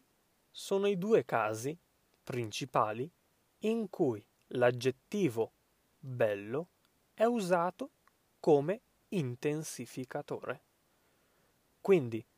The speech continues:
bello più sostantivo significa grande. Un bel problema, un grande problema.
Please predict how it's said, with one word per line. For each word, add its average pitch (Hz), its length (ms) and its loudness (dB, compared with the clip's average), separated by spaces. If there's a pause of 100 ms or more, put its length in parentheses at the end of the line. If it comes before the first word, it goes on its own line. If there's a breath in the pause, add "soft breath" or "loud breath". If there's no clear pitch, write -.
(640)
bello 139 680 2 (920)
più 208 240 0 (280)
sostantivo 127 1300 -4 (540)
significa 190 800 -4 (640)
grande. 117 760 -2 (1500)
Un 127 320 -4
bel 180 280 2 (380)
problema, 123 760 0 (840)
un 254 260 -4
grande 120 640 2 (380)
problema. 113 720 0